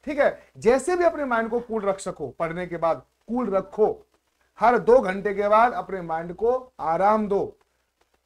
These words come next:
दो घंटे नहीं तो तीन घंटे के बाद आपको माइंड को आराम दो। पन्द्रह मिनट घूमो, टहलो, जो भी कुछ करना करो, हंसी मजाक करो, मुस्कुराओ, बातें करो। जहां जहां से आपको पॉजिटिव वेव्स आती हैं, वाइब्स आती हैं, उन लोगों से बात करो,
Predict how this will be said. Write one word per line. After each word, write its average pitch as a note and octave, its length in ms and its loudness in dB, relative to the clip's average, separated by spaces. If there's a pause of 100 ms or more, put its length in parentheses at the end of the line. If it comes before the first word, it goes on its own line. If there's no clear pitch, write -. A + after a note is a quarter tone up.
(160)
दो A3 120 6
घंटे A3 360 4
नहीं A#3+ 200 0
तो B3 120 -8
तीन C4+ 300 -4
घंटे A#3+ 260 0
के C#4+ 80 0
बाद C4 200 2
आपको A3+ 280 0
माइंड G3 240 -6
को F#3 80 -6
आराम F3+ 320 0
दो। G#3+ 120 0
पन्द्रह G3+ 400 -4
मिनट G3+ 180 -4
घूमो, G3 440 -4
टहलो, G3+ 440 -4
जो A3 220 -2
भी F4 120 0
कुछ D#4 180 -6
करना G3 320 -4
करो, F#3+ 440 -2 (360)
हंसी A3+ 260 -6
मजाक G3+ 400 0
करो, F#3+ 360 -6 (160)
मुस्कुराओ, G#3 880 2
बातें G#3+ 400 2
करो। G3 340 -6 (160)
जहां G#3 360 0
जहां G3+ 240 -2
से G3+ 100 -8
आपको F#3 200 -8
पॉजिटिव F3 420 -8
वेव्स D#3 280 -14
आती C3+ 300 -14
हैं, C#3 220 -14
वाइब्स C#3+ 360 -12
आती B2+ 280 -14
हैं, C#3 200 -16 (220)
उन D#3+ 160 -14 (120)
लोगों D3+ 320 -10
से C#3+ 120 -16
बात A#2+ 280 -16
करो, A#2+ 220 -16